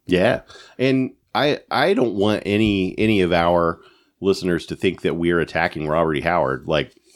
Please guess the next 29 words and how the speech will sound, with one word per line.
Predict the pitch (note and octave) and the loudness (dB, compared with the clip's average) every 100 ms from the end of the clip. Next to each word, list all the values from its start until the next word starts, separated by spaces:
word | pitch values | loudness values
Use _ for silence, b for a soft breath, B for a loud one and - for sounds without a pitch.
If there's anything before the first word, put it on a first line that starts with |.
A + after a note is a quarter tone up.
| - | -4
in, | F2 F2+ D#2 | -2 0 -2
in | F2 F2+ | 0 2
our | D#2 | 2
ten-year | - G2 F#2 D#2+ D2+ | 0 0 2 0 0
history, | G#2+ - D#2+ C2+ - b b b E2 | 0 0 -2 -2 -8 b b b -4
I | |
think | D#2+ - F#2+ - | -2 0 0 2
that | D#2+ | -2
we've | E2 D#2+ D#2+ - | 0 -2 -4 -6
done | F2+ F2+ D2+ | 0 2 2
a | |
pretty | - D3 F#2 | 0 -2 0
good | E2+ C#2 | -2 2
job | F2 E2+ D#2 - - | 2 2 0 -8 -2
of | E2 E2+ D#2+ D#2 - b b b b E2 | 2 2 0 -2 -8 b b b b -2
uh, | E2 D#2+ D#2 D#2 D2+ D2+ - | 0 2 2 2 0 -4 -10
balancing | F2 E2+ F2+ G2 F2+ E2+ | -4 0 2 0 -2 -4
the | D#2+ | -4
conversation, | - E2 D#2 G2+ F#2+ F2+ E2+ | -4 -4 -2 0 -2 -2 -2
because | F#2+ F2 | 0 0
it's | D#2+ | 0
real | A2+ B2 | 2 2
easy | F#2+ G2 F#2 | 2 0 0
to | F2 E2 D2+ | 0 0 -2
just | F2+ E2 - - - | -6 -6 -8 -14 0
sort | G#2 | 0
of | E2+ | 2
fanboy | - F2+ F2+ F2+ E2+ | 0 0 2 2 2
out | G2+ G#2+ - | 4 2 -2